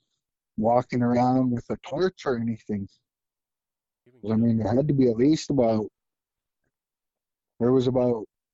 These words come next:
Speaker 1: I wanna say, four or five feet of snow on the side of, you know, with the snow plows and everything were pushing up. So
Speaker 2: Mm-hmm.
Speaker 1: I was figuring there had to be at least maybe six or eight feet of snow, you know,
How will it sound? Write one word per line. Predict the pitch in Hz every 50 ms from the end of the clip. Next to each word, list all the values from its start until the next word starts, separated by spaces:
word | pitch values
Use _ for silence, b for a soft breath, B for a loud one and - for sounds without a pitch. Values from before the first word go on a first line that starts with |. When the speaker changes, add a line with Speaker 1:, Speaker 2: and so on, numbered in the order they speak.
| _ _ _ _ _ _ _ _ _ _ _ _ _ _ _ - -
Speaker 1:
I |
wanna | 117 117 120 123
say, | 117 - 127 127 123 120 117
four | - _ - 127 135 135
or | 135
five | - - 131 123 131 131 127
feet | - - 139 127
of | 123 117
snow | - - 131 123 131 135 135
on | 139 131
the | 127 117
side | - - 117 113 120 120 120
of, | 120 113
you | 113 113
know, | 113 110 107 107 107 104 98 _ _
with | - 110 113 104 -
the | 117 110 107 104 104 101
snow | 95 - - - 131 127 151 165
plows | - - 196 185 156 139 120 123
and | 123
everything | 117 113 113 110 - - 123 120
were | 113 107
pushing | 98 - - 117 - - - 110
up. | 113 117 127 120 _ -
So | - - - 107 104 101 98 92 _ _ _ _ _ _ _ _
Speaker 2:
Mm-hmm. | _ 123 117 _ _ _ _ _ _ _ _ _ _ _ _ _ _ -
Speaker 1:
I | 104
was | 113 107 -
figuring | - 123 113 - 123 117 113 110
there | 110 110
had | 107 120 120 117
to | 123
be | 117 117 120 113 110 110 107
at | 98 _ _ _ _ _ _ _ _ _ _ _ _ _ _ _ _ - -
least | 123 131 127 - -
maybe | 135 127 123 120 117
six | 104 - - 147 135 - -
or | 127 120 123
eight | 139 165 175 135
feet | - - 160 143 123
of | 117
snow, | - - - 123 117 117 117 113 110 104 104
you | 113 107
know, | 107 107 104 104 101